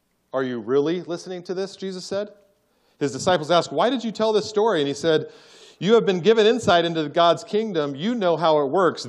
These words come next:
There are others who need stories, but even with stories, some of them aren't going to get it." And he quoted,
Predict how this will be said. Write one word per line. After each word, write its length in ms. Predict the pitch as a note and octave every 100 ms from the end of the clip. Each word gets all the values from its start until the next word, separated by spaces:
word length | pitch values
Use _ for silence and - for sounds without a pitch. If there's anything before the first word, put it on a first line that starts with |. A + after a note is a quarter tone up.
| A#2
There 240 | D3 E3
are 280 | D#3+ D3 D3+
others 420 | F#3 A#3+ F#3 D3+
who 160 | - D#3+
need 320 | D3+ E3 F3
stories, 640 | - - F#3+ F3+ C3 B2 A2+
but 220 | C#3 D3
even 340 | F#3 A#3 A3+
with 140 | E3+ D#3
stories, 640 | - A#3 C#4 G#3 D3 C#3
some 420 | - F#3 D#3+ D3 - -
of 160 | C3 C3
them 200 | C#3+ C3
aren't 240 | C3+ C#3
going 200 | C3 C3
to 140 | B2 A#2+
get 200 | G#2 B2
it." 320 | G2 - _ _ _ _ _ _ _
And 100 | A#2
he 120 | B2 A2+
quoted, 540 | - B2+ B2 A2+ -